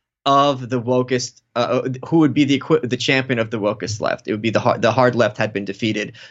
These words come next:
very heavy-handedly and publicly by the party leadership. So the left, the center left, or ostensible center left, is much more effective in many ways at defeating the harder left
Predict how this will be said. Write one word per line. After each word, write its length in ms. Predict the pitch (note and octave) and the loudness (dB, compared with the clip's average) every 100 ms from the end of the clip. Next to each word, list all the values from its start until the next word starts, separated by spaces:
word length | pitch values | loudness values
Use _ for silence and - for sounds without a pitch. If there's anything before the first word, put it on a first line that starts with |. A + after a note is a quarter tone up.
| - | -14
very 420 | G2+ C#3 F3 F3 | 0 4 4 4
heavy-handedly 920 | C#3+ C3+ B2+ C3 B2 G#2+ G2+ F#2+ A#2 _ _ _ A#2 | 2 0 0 -2 -4 -10 -14 -14 -18 _ _ _ -10
and 160 | A2+ | -10
publicly 480 | A2+ B2+ A#2 A2+ G#2+ | -6 -6 -6 -10 -8
by 240 | G#2 A2 | -4 -4
the 100 | G#2 | -6
party 300 | G2 A2 G#2 | -6 -6 -6
leadership. 520 | F#2+ F2+ G2 - F2+ _ _ - | -6 -8 -8 -12 -14 _ _ -6
So 220 | - C#3+ | 2 4
the 100 | C#3 | 4
left, 540 | C3 D#3+ A3 B2 - _ | 4 4 2 0 -10 _
the 100 | A2+ | -12
center 460 | - D3+ F#3 E3 A#2 | -4 -2 -2 -4 -4
left, 280 | G2 F#2 G2 | -4 -6 -8
or 220 | E2 - | -10 -10
ostensible 480 | - C3 C#3 A2 G2+ | -6 -6 -6 -8 -8
center 340 | G#2 G2+ G#2 | -6 -6 -4
left, 320 | G2 F#2 - _ _ _ - | 0 -2 -4 _ _ _ 2
is 320 | D#3 B2+ B2 | 2 2 -4
much 360 | A#2+ C#3+ D#3 D#3+ | 0 2 2 0
more 160 | C#3+ | 2
effective 480 | B2+ C3+ C3+ B2+ A#2 | 2 2 0 -2 -6
in 80 | A2 | -6
many 220 | A2 A2+ | -6 -4
ways 480 | A2+ G#2+ G#2+ A2+ - _ - | -4 -4 -6 -10 -14 _ -6
at 140 | A2+ | -4
defeating 460 | A#2+ - C3 B2+ A#2+ | -4 0 2 2 2
the 100 | G#2 | 2
harder 320 | A#2 A#2 A#2 | 2 2 2
left 400 | A2 G2 G#2+ | 2 0 0